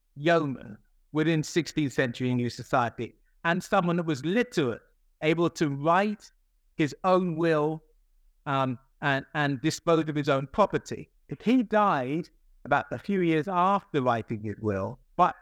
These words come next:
and then Presidia, um, uh, wrote a second will,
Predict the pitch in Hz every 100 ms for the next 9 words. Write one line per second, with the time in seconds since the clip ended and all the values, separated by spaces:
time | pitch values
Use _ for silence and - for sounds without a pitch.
0 | - 160 165 180 165 - 180 - 294 269
1 | 175 123 143 180 _ _ _ _ _ 147
2 | 139 139 - _ _ 156 139 135 151 143
3 | 190 190 - - 185 175 175 - _ _
4 | _ 247 220 214 151 127 117 110 147